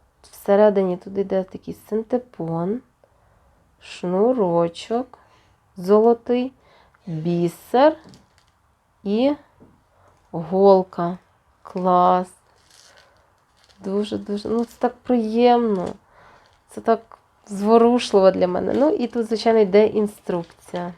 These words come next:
Клас. Клас, клас. І, звичайно, до цього Сантик, е,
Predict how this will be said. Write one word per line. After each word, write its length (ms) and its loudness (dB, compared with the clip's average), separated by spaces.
Клас. 320 -2
Клас, 320 -2
клас. 420 2
І, 80 -6
звичайно, 580 2
до 200 6
цього 600 2
Сантик, 480 4
е, 160 2